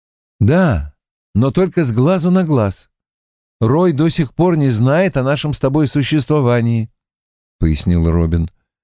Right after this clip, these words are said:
«Синтия встретится с нами без его ведома». «Ну,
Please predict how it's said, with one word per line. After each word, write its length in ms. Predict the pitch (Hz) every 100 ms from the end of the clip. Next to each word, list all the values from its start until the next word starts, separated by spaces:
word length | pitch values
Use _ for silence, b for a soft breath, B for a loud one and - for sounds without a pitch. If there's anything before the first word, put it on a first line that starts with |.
| _ _ -
«Синтия 480 | - 220 202 165
встретится 640 | 139 - 180 185 165 - 143
с 140 | -
нами 340 | 151 190 180 147
без 320 | 117 165 120
его 320 | 139 143 170
ведома». 640 | 147 175 107 95 87 82 _ _ _ _ _ _ _ _ _ _ 58
«Ну, 640 | 65 69 80 92 85 -